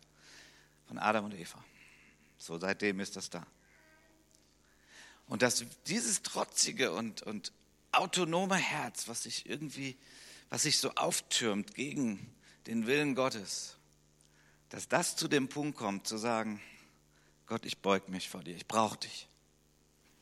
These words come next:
Ich brauche dich. Ich brauche Erlösung, ich brauche Jesus, ich brauche Vergebung.“ Das ist ein Geschenk.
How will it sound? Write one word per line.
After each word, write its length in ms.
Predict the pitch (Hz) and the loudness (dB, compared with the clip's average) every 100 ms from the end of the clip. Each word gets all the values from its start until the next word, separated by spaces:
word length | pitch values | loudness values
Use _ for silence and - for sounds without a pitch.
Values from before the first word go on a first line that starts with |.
| _ _ | _ _
Ich 80 | - | -14
brauche 360 | - - - - | -4 -2 -2 -6
dich. 320 | - - - - - - - - - | -8 -10 -10 -16 -20 -20 -20 -20 -20
Ich 100 | - | -20
brauche 400 | - 104 104 104 | -8 0 2 2
Erlösung, 500 | 98 92 87 78 82 | -2 0 -2 -2 -6
ich 140 | - - | -12 -4
brauche 340 | - 117 - | 6 6 4
Jesus, 460 | 90 90 - - - - - | -10 -8 -10 -14 -16 -18 -10
ich 200 | - - | -10 -6
brauche 420 | 110 120 127 - | 2 4 4 2
Vergebung.“ 500 | 107 95 92 87 80 - _ - - - - - - - - _ - | -6 -6 -8 -12 -14 -20 _ -20 -20 -20 -20 -20 -20 -20 -20 _ -14
Das 120 | 117 | -8
ist 40 | |
ein 140 | - 110 | -4 -2
Geschenk. 360 | 101 - - | 0 0 -4